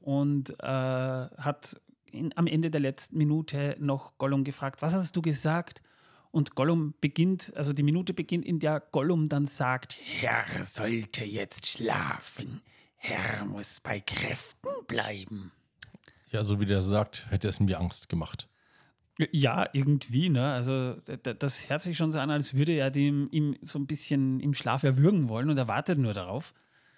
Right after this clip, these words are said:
Speaker 1: Hätte aber eigentlich, äh, das schon haben können, hätte er ganz einfach, äh, Frodo nicht irgendwie abgelenkt, sondern wäre gleich zu ihm, weil der war sowieso abgelenkt damit, dass er den Ring streichelt.
Speaker 2: Ja.
Speaker 1: Aber gut, Frodo steht auf und geht zu ihm hin.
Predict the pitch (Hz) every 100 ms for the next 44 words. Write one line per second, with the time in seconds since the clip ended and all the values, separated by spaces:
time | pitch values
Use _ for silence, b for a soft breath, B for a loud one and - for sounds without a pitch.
0 | b b 139 143 143 139 - - 135 147
1 | 143 - - 139 135 135 139 - - -
2 | 151 131 113 180 147 127 127 151 139 139
3 | 143 160 - 139 135 135 B B B B
4 | 143 156 139 143 143 131 - - 139 135
5 | 131 123 - 127 156 151 139 - _ 156
6 | 165 147 - - - 160 156 151 151 147
7 | 143 147 - 151 170 151 147 147 143 143
8 | - - - 147 143 - 139 143 135 143
9 | 143 143 151 - 110 110 - 127 _ _
10 | B B B B B - 87 - _ _
11 | _ _ _ _ B B - 226 180 -
12 | B B - 285 285 - 190 165 196 -
13 | 196 - 156 - 175 156 143 120 101